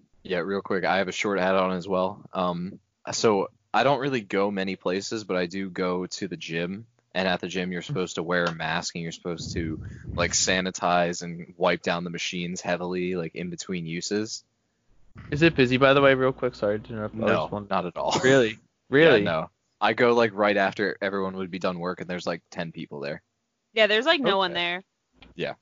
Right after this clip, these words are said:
Speaker 2: Huh.
Speaker 1: Um,
Speaker 2: 'Cause I've been kinda
Speaker 1: but
Speaker 2: just concerned, but yeah, go ahead.
Speaker 1: Yeah, no, there's, there's really not that many people. You can easily separate yourself from basically everyone. Um, but there were, they used to have a rule where you could, if you were on the cardio machines, you didn't have to wear a mask.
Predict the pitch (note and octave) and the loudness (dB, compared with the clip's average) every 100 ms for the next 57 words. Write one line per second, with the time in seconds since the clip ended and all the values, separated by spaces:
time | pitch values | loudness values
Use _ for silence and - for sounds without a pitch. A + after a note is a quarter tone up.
0 | _ B3 G3 G2+ - - - - - - | _ 2 2 2 -4 -20 -20 -20 -20 -20
1 | - _ _ - G2+ F#2+ F2 E2+ E3 E3 | -20 _ _ 0 2 4 2 2 4 4
2 | F#3+ F3 D3 B2 - _ - C2+ G#1+ G1+ | 4 6 4 2 -10 _ -14 -14 -14 -16
3 | - G1+ - _ - - A#2 A2 E2+ E2+ | -14 -14 -16 _ -14 -14 -6 -2 0 -2
4 | E2+ F#2+ G#2 G2+ G#2 G#2+ A2 G#2+ F#2 E2+ | -4 -2 -4 -6 -4 -2 0 0 2 -2
5 | E2 F2+ F2 F#2 F#2 F#2 F#2 G2 F2 E2 | -4 -6 -4 -4 -2 -4 -4 -6 -6 -6
6 | E2+ - F2 - E2+ E2 - E2+ E2 - | -8 -4 -4 -2 -4 -4 -4 -4 -4 -10
7 | - F#2 E2+ E2 E2 - D#2+ E2 D#2+ D#2+ | -8 -6 -4 -4 -6 -6 -4 -4 -4 -6
8 | E2 E2+ - - - _ _ _ - _ | -6 -8 -14 -20 -20 _ _ _ -20 _
9 | _ - - - _ - - - - - | _ -20 -20 -20 _ -20 -20 -20 -20 -20
10 | - F#2+ F2+ E2 D#2+ - G2+ F2+ - G2+ | -2 2 2 0 -6 -2 0 0 -4 0
11 | G#2+ G#2+ A2+ G#2+ _ - A2+ B2 B2+ A2+ | 2 4 2 -2 _ -20 2 4 4 4
12 | C3+ E3+ G3+ F#3 B2+ A2+ A2 G#2 F#2+ F#2+ | 0 0 2 2 2 -2 -2 -2 0 2
13 | F#2 G2 G#2 G2+ A2+ G#2 G#2 A2 G#2 G2 | 0 -2 -6 -2 -2 -2 -4 0 2 2
14 | G#2+ G2 G2+ F#2+ G2+ G#2+ - A2+ G#2+ G2 | 0 0 0 0 -2 -6 -8 -8 -8 -6
15 | G2 F#2+ F#2+ F#2+ - F#2+ F2+ E2 D#2 F2+ | -6 -6 -2 -2 -2 -4 -4 -4 -6 -6
16 | - - | -8 -12